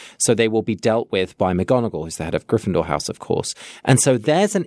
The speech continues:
interesting thing where through the Hogwarts kind of, uh, judicial system, it's designed so that you will not be disciplined by someone who doesn't have a relationship with you. And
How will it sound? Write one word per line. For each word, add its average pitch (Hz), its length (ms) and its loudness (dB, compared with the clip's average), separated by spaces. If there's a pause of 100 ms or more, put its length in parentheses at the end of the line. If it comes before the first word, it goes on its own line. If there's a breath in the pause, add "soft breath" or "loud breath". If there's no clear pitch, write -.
interesting 123 600 -2
thing 120 640 0
where 113 380 2 (580 loud breath)
through 175 280 2
the 156 60 -2
Hogwarts 127 500 -2
kind 117 160 2
of, 107 160 -2
uh, 127 80 0
judicial 117 640 0
system, - 640 -4 (380 loud breath)
it's - 180 0
designed 156 680 2
so 120 200 0
that 117 180 -2 (240)
you 127 180 2
will 160 160 2
not 143 280 0
be 131 100 -2
disciplined 113 680 0
by 107 100 2
someone 120 380 0
who 110 100 0
doesn't 107 420 -2
have 95 140 -2
a 95 80 0
relationship 87 680 -2
with 82 160 -6
you. - 280 -6 (540 loud breath)
And 123 440 2